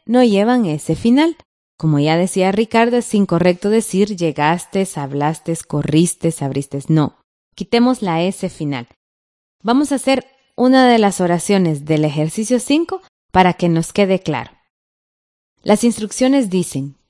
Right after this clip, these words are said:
"Complete cada oración con el verbo que se indica debajo de la línea.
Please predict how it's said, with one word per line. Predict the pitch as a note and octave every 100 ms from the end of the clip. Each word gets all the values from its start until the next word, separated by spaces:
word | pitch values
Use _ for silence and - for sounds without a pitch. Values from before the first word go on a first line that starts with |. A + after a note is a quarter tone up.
| _
"Complete | - G3 A3 A#3+ - G3
cada | A3+ G#3 G#3
oración | A3 A3+ - A#3 C4
con | C#4 A3+
el | F3
verbo | D#3+ E3+ A3
que | A3+ G#3
se | -
indica | D#3+ D3+ G3 C4+ B3+
debajo | D#3+ C3 - -
de | D3+ E3
la | F3+
línea. | G#3 A#3+ G3+ D#3+